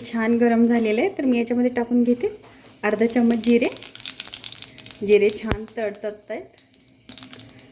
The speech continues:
जिरे छान तडतडले की याच्यामध्ये टाकून घेऊ आपण भरलेले अंडे. अलगद सोडायचे अंडे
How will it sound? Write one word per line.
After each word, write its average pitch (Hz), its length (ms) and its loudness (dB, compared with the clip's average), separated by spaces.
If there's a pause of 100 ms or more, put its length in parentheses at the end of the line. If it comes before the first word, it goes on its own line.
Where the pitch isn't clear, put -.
(200)
जिरे 233 220 4 (140)
छान 240 200 0 (120)
तडतडले 220 500 0
की 233 180 -6
याच्यामध्ये 214 480 -2 (100)
टाकून 220 260 -4
घेऊ 220 220 0
आपण 214 260 -2 (840)
भरलेले 220 380 2
अंडे. 202 360 2 (4000)
अलगद 220 320 2
सोडायचे 233 500 0
अंडे 214 420 0